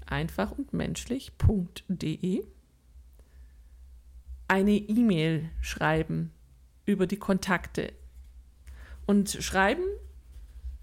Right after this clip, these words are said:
„Ich bin dabei.“ Und wenn ihr uns das schickt,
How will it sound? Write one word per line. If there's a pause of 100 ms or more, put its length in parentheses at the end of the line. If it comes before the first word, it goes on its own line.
(120)
„Ich
bin
dabei.“ (1800)
Und
wenn
ihr
uns
das
schickt,